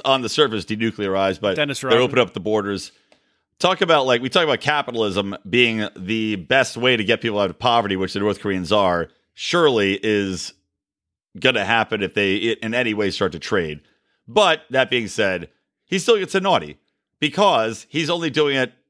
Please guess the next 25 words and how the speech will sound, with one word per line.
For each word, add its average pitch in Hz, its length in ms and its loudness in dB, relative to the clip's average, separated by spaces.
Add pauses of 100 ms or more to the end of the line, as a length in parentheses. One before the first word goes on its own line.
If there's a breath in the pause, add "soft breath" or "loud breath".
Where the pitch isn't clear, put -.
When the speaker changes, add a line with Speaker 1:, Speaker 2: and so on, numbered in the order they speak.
(120)
Speaker 1:
to 131 160 4
benefit 135 400 2
himself 107 380 0
'cause 120 160 -2
he 123 100 0
knew 135 140 0
his 120 160 0
time 135 240 2
was 113 160 -4
running 117 240 0
out, 95 280 2
that 107 260 0
Trump 135 260 0
was 123 160 -6
not 120 180 2
a 120 60 2
guy 110 240 2
that's 104 140 -4
probably 113 260 0
gonna 101 120 -6
fuck - 260 -4
around, 98 460 -4 (280 soft breath)
and 110 180 -2
that, 107 240 4
uh, 107 440 4